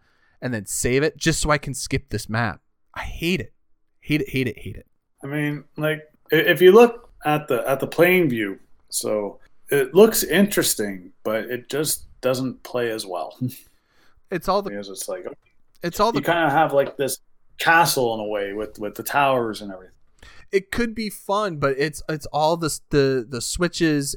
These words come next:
Speaker 1: and the corridors and the secret passageways and, uh, again, just, just let me go in and, and kill demons. Why, why do I have to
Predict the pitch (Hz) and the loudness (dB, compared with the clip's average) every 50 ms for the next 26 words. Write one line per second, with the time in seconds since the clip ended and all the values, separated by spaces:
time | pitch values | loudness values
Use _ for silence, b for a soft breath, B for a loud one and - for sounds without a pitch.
0 | - - 135 131 131 120 117 - - - 175 165 160 151 147 143 139 135 135 131 | -6 -4 -4 -4 -4 -6 -8 -8 -6 -4 -2 0 2 2 2 2 2 2 0 -2
1 | - - - - 127 127 127 127 131 139 - 131 120 120 120 117 b b b b | -4 -8 -8 -6 -4 -4 -4 -6 -10 -6 -2 0 0 0 0 -2 b b b b
2 | b b b b b - - - - 175 170 - 160 - - - - 139 139 139 | b b b b b -10 -8 -4 -2 -2 0 0 2 2 2 2 4 2 2 2
3 | - 139 139 135 131 135 135 131 131 123 123 127 123 117 - - 107 113 113 107 | 0 -2 -4 -2 0 2 2 2 2 0 0 -2 -4 -6 -8 -10 -10 -10 -8 -8
4 | 104 104 104 - - _ _ _ _ _ _ _ _ _ _ - _ _ _ _ | -10 -10 -12 -16 -20 _ _ _ _ _ _ _ _ _ _ -20 _ _ _ _
5 | _ _ - 139 143 147 143 113 104 104 B B B B B B B B B B | _ _ -4 -2 0 0 0 0 -2 -4 B B B B B B B B B B
6 | B B B B B B - 143 147 160 156 151 151 143 127 117 107 110 - - | B B B B B B -4 0 4 6 6 8 8 6 4 2 -2 -8 -12 -8
7 | - - 151 143 - - - - 160 151 - - 139 156 165 - 175 175 165 160 | -2 0 0 0 0 -4 -4 -6 -6 -6 -6 -2 -2 0 0 0 -2 -4 -4 -4
8 | 156 160 160 160 160 160 156 147 - 156 156 147 143 - - - 165 165 170 165 | -4 -4 -4 -4 -4 -6 -8 -8 -6 -6 -6 -6 -6 -6 -2 0 0 0 0 0
9 | 170 175 165 147 127 117 110 - 107 104 117 131 143 156 - - - 139 156 156 | 0 0 0 0 -2 -2 -6 -8 -10 -4 0 0 2 0 0 0 0 0 2 2
10 | 165 156 156 151 165 156 151 - - 160 151 160 | 4 4 4 4 4 2 2 0 -2 -6 -6 -8